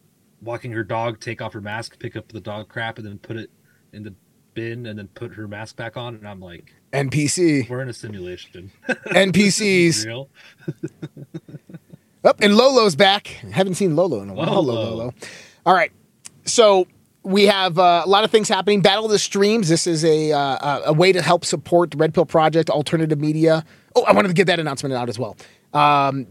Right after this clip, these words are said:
Speaker 2: that's kind of where you guys can just send us donations, and it's much appreciated. We announce a winner every night, so it's compes-, competition between all D Live, Pilled, and Rumble. Much appreciated on that end. Um, I wanted to give a shout out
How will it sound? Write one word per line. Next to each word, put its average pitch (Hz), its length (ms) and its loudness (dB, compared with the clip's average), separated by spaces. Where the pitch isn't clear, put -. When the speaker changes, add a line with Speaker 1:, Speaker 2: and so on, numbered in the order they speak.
Speaker 2:
that's 170 400 0
kind 185 240 -2
of 170 60 -4
where 180 100 6
you 175 120 -2
guys 170 300 2
can 151 300 -6
just 151 180 -4
send 165 140 -2
us 147 80 -4
donations, 147 520 -2
and 131 80 -6
it's 113 100 -10
much 139 160 -4
appreciated. 135 500 -2
We 127 80 -2
announce 123 280 -6
a 127 60 -2
winner 120 240 -6
every 120 200 -6
night, 113 280 -8
so - 80 -10
it's 104 120 -10
compes-, 123 500 -6
competition 127 460 -4
between 123 240 -8
all 120 260 -4
D 139 200 -4
Live, 123 520 -2
Pilled, 120 440 -4
and 113 120 -10
Rumble. 127 360 -4
Much 165 160 2
appreciated 151 400 0
on 131 100 -6
that 139 140 -4
end. 139 180 -6
Um, 151 180 2
I 185 100 4
wanted 208 320 2
to 190 120 4
give 175 180 4
a 175 60 0
shout 190 340 0
out 190 240 4